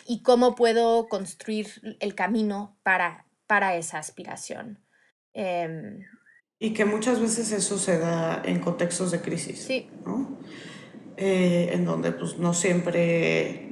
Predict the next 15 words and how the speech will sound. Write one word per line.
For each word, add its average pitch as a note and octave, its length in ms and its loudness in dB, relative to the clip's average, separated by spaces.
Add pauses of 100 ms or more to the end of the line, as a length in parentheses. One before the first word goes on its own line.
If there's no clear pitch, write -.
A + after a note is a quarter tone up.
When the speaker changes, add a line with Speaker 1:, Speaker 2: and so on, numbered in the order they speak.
(100)
Speaker 2:
las F3 200 0
cosas F3+ 300 -2
salen E3+ 400 0
como D#3+ 580 -4
piensas, - 640 0
¿no? A3 280 -2
O F3+ 60 -2
sea, D#3+ 400 0 (920)
y F3 120 2
aquí F3+ 260 4
lo, E3+ 200 0
lo F3 180 4
vuelvo E3+ 240 4
a F3 100 2
traer D#3+ 460 2